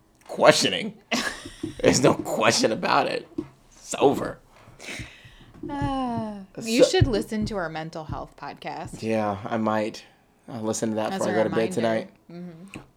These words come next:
Speaker 1: Uh, change of topics real quick. I
Speaker 2: Let's
Speaker 1: told you.
Speaker 2: change.
Speaker 1: I told you I wanted to talk really briefly about something that grinds my gears.
Speaker 2: Oh, yeah.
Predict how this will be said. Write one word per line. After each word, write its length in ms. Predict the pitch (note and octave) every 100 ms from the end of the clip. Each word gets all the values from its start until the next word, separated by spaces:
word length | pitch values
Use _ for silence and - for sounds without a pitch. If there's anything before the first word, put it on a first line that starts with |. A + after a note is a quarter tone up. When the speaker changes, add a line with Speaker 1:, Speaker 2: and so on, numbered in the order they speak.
| _ -
Speaker 1:
Uh, 580 | D3+ D#3+ D#3 D3+ D3+
change 300 | D3 G#3 A#3+
of 80 | A3+
topics 380 | - A#2 A2+ G#2
real 120 | A#2
quick. 260 | - G#2+ G#2
I 40 |
Speaker 2:
Let's 100 | A#2+
Speaker 1:
told 200 | C3+ C3+
you. 60 | -
Speaker 2:
change. 460 | - G4 F#4 C#4 F3
Speaker 1:
I 80 |
told 260 | C#3 D#3 C#3+
you 60 | C#3+
I 60 |
wanted 280 | C3 C3+ C3+
to 80 | C3
talk 260 | - B2+ B2
really 540 | C#3+ D3+ G#3 A3+ A3+
briefly 380 | F3 F3+ E3+ E3+
about 180 | D3 C3+
something 300 | C3+ B2+ B2+
that 120 | A#2
grinds 340 | A2+ A2+ A2 -
my 120 | A#2
gears. 400 | A2 A#2 A#2+ B2
Speaker 2:
Oh, 160 | E3 D#3
yeah. 280 | D3+ D3+